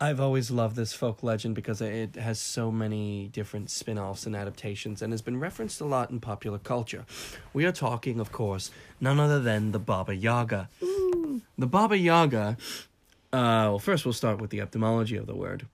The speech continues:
Speaker 1: Uh, for those of you of Eastern European descent, uh, babushka obviously means grandmother, you know,
Speaker 2: Babushka.
Speaker 1: or old woman, the old woman. So, uh, it stands to s-, uh, say that Baba Yaga roughly translates to, you know,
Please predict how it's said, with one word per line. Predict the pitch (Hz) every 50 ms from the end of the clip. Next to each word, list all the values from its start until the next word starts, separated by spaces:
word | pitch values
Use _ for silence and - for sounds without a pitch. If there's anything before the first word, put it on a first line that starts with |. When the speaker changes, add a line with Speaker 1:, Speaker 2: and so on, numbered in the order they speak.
| _ - -
Speaker 1:
Uh, | 113 113 113 110 110 110 113 110 110 110 110 110 110 107 107 104
for | 101 - - 107 104 101 101
those | 104 - 110 104 101 101 110
of | 104 95
you | - 110 104 101 101 98
of | 95 -
Eastern | 104 104 - - 113 101
European | 107 104 104 107 - - 107 101
descent, | - 113 - 156 170 160 143 147 - -
uh, | - 110 107 107 104 107
babushka | - 110 107 139 170 170 - - _ - 151 147 143 139 165 175 - -
obviously | 123 110 110 107 110 110 - - 113 110
means | 104 104 104 101 101 113
grandmother, | - 127 127 131 123 120 120 117 117
you | 113 117 - 120 269 247 113 110
know, | 104 196 180
Speaker 2:
Babushka. | 165 165
Speaker 1:
or | 113 107 101 -
old | 117 107 104 107
woman, | 135 139 139 127 127 123 120
the | 113 110
old | 110 107 104 113
woman. | 131 131 127 123 117 113 - - - - - - - - - _ _ -
So, | - 123 117 110 107 - - -
uh, | - 90 104 110 120 117 117 117 117 120 117 117 117 104 -
it | 117 -
stands | - - 156 151 151 143 -
to | 139
s-, | 117 - - -
uh, | - - 120 117
say | 110 - - 120 113
that | 107 107 107 104 -
Baba | 117 110 120 120 120 120 120 117
Yaga | 110 117 113 110 110 107 110 107 107 104 104 -
roughly | - 90 117 127 151 180 185 170 - 156 147 123
translates | - - 123 120 117 117 110 117 120 113 110 110 107 - -
to, | - - 120 110 107 107 104 107 104 104 101
you | - 113 107
know, | 107 104 104 107 104